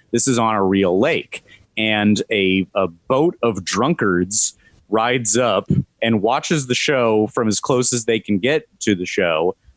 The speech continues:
Um, and because they are drunkards, they knock a beer into some kerosene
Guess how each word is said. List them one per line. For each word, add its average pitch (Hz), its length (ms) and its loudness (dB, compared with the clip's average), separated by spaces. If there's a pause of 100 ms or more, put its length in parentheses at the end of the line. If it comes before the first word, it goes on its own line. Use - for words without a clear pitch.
(140)
Um, 101 500 0
and 110 300 0
because 151 400 -2
they 131 140 2
are 135 140 0
drunkards, 107 680 0
they 107 120 0
knock 107 380 0
a 110 60 0
beer 104 580 0
into 110 240 2
some 98 240 0
kerosene 107 920 0